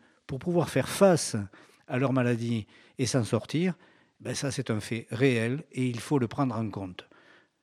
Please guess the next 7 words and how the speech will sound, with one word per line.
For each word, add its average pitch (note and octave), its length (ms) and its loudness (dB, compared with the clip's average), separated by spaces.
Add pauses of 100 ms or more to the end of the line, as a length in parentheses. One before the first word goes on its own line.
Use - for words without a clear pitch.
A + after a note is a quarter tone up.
(120)
Je - 160 2
remercie, C#3+ 640 2 (340)
euh, G#2+ 280 -12
le G#2 80 -6
cancérologue B2 580 2
Daniel A#2 340 2
Serin B2 440 2